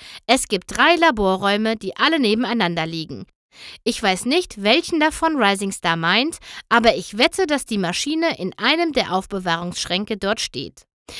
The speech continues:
Wir teilen uns auf und treffen uns wieder im hinteren Treppenhaus.“ „Bist du auch sicher, dass die Tür offen ist?“, fragte Pinkie Pie.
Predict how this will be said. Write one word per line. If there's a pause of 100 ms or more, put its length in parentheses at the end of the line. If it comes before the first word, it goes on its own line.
(160)
Wir
teilen
uns
auf
und
treffen
uns
wieder
im
hinteren
Treppenhaus.“ (580)
„Bist
du
auch
sicher,
dass
die
Tür
offen (180)
ist?“, (160)
fragte
Pinkie
Pie.